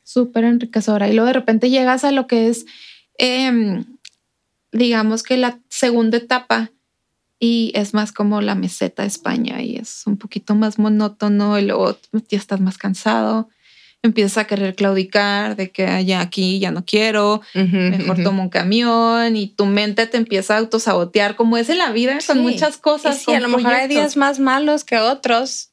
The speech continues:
Speaker 2: y no
Speaker 1: Ujú.
Speaker 2: siempre vas a estar con la, toda la energía, la alegría, y a lo mejor estás cansada, tra-, traes apoyos, pero es como que no te rajas y sigues adelante y
Speaker 1: Y sigues.
Speaker 2: tienes que,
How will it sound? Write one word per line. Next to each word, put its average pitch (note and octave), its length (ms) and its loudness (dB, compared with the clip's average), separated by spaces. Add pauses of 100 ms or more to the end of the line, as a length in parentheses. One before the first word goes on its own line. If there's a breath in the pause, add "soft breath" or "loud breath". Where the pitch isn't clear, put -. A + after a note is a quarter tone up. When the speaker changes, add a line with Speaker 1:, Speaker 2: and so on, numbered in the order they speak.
Speaker 2:
y A#3+ 160 0
no G3+ 120 0
Speaker 1:
Ujú. G#3+ 60 -4
Speaker 2:
siempre A3+ 300 -2
vas A3+ 180 0
a A3+ 60 -6
estar A3 320 -2
con A#3 160 0
la, G#3+ 260 0
toda G3 160 0
la A3+ 180 -2
energía, G3 720 -2
la G#3+ 80 -2
alegría, F#3 720 0 (500 loud breath)
y F3 120 -2
a F3 80 2
lo E3+ 60 0
mejor F3 180 -2
estás - 260 -6
cansada, F#3+ 720 0
tra-, F3+ 340 -4
traes G3 260 -2
apoyos, F#3 460 0
pero F3 320 0
es F3+ 220 -4 (100)
como F#3+ 180 0
que F#3 140 -8
no E3 200 -2
te G#3 100 -2
rajas A3+ 460 -2
y E3 200 -2
sigues G#3+ 400 0
adelante G#3 560 0
y - 20 2
Speaker 1:
Y F#3 100 0
sigues. C#4+ 140 -2
Speaker 2:
tienes F#3 280 -2
que, G3 340 -2